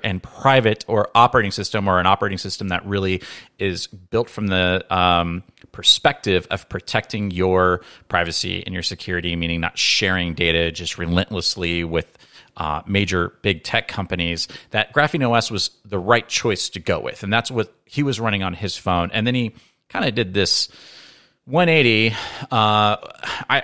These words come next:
in my opinion, irrationally, because he had a conversation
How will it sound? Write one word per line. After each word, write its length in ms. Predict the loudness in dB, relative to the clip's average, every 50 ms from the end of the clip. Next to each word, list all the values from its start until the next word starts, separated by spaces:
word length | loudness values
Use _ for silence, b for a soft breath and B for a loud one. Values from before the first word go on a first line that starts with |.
| 2
in 100 | 2 2
my 220 | 4 6 6 6 6
opinion, 460 | 2 0 -2 -2 -2 -2 -2 -4 -4
irrationally, 1080 | -4 -6 0 2 2 2 2 2 0 -2 -4 -4 -4 -4 -4 -4 -4 -4 -4 -6 -8 b b b b b b b b _ _ -14 -10
because 320 | -8 -8 -4 -2 -2 -2
he 100 | -2 -4
had 200 | -2 0 2 0
a 40 | 0
conversation 1000 | 0 -2 -2 -2 -2 -2 -2 0 2 2 2 2 2 0 0 0 0 0 -4 -6